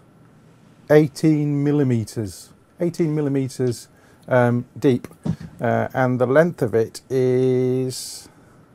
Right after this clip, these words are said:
just short of, uh, four inches, ten centimeters. Um, so it is, um, it's quite big that way, but not that way, and it fits in your top pocket rather nicely. Keith would like this, I think,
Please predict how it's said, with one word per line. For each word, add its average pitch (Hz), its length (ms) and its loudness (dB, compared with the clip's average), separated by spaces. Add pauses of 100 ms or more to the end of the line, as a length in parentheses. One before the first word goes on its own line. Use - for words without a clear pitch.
(880)
just 185 220 -2
short 170 220 2
of, 143 280 0
uh, 143 360 6
four 139 340 -2
inches, 131 280 -6
ten 127 240 -2
centimeters. 113 680 -6 (560)
Um, 120 320 -2
so 135 320 0 (760)
it 131 80 0
is, 147 220 -2
um, 139 220 2 (1500)
it's 165 120 0
quite 214 220 2
big 196 160 0
that 202 220 2
way, 110 240 0 (120)
but - 140 -12
not 165 160 -4
that 175 180 -4
way, 110 240 -4
and 139 80 -6
it 143 140 -4
fits - 320 -2
in 143 60 -4
your 139 80 -4
top 151 200 -6
pocket 170 360 -2
rather 135 260 0
nicely. 147 320 -4
Keith 165 260 -6
would 120 120 -4
like 101 160 -2
this, 101 200 -8
I 98 60 -10
think, 110 260 -12